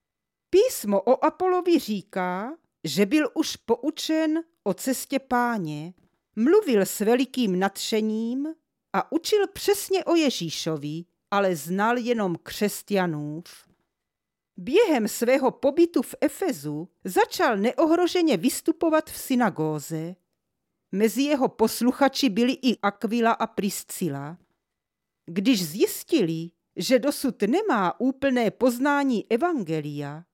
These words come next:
vzali ho k sobě a ještě důkladněji mu vyložili boží cestu. Díky jejich poučení Apolos lépe pochopil písmo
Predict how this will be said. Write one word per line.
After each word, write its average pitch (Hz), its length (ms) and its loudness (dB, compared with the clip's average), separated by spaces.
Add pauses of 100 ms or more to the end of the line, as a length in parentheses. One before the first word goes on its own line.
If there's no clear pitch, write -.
(160)
vzali 349 480 2
ho 302 120 2
k - 120 -10
sobě 269 640 0 (240)
a 190 60 2
ještě 202 420 2
důkladněji 240 840 2
mu 185 140 2
vyložili 202 580 4
boží 185 400 0
cestu. 160 720 -8 (1000)
Díky 330 680 2
jejich 208 420 0
poučení 277 840 2
Apolos 226 600 2
lépe 202 400 2
pochopil 220 580 0
písmo 175 720 -4